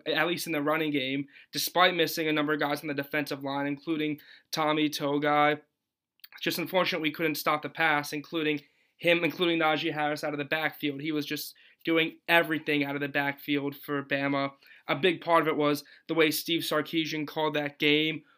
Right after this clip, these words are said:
one of the best games I've ever seen called by an offensive coordinator. It's too bad he couldn't revert back to his U S C days when he had a drinking problem. I know Texas fans were happy about seeing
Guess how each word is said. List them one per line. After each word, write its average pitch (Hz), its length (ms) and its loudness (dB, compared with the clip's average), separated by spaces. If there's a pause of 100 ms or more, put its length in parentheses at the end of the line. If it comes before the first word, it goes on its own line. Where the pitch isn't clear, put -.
one 160 120 4
of 156 80 4
the 151 140 2
best 151 420 0
games 156 300 -2
I've 147 100 0
ever 147 160 0
seen 147 440 -4 (100)
called 147 280 0
by 147 120 2
an 143 80 0
offensive 143 440 -4
coordinator. 165 760 2 (520)
It's - 140 -18
too - 220 -8
bad 170 160 4
he 170 80 2
couldn't 170 260 -4
revert 160 340 -2
back 156 220 -4
to 165 60 -8
his 151 140 -6
U 160 120 -2
S 156 140 -6
C 151 180 -4
days 151 340 -4
when 156 180 -8
he 170 100 -6
had 147 100 -2
a 151 60 -2
drinking 143 400 -8
problem. 143 580 -8 (300)
I 156 80 4
know 175 120 8
Texas 175 400 2
fans 156 280 2
were 147 80 2
happy 151 280 0
about 147 240 -2
seeing 151 420 -4